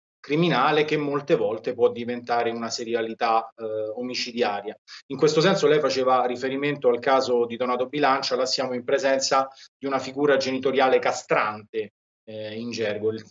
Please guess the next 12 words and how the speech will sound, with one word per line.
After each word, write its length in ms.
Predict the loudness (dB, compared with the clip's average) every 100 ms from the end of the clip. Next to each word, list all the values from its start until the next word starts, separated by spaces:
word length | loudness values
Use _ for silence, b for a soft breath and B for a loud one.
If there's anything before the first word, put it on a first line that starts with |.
| -6
la 120 | -4
figura 320 | -2 2 4 4
della 180 | 4
madre 320 | 4 4 4 0
in 100 | -6
quel 140 | -8
caso 320 | -2 0 0
ha 80 | -2
provocato 640 | -2 -4 0 2 2 0
la 100 | -4
cosiddetta 500 | -6 -10 -10 -6 -6
misoginia 880 | -6 -2 -2 -2 -4 -4 -4 -6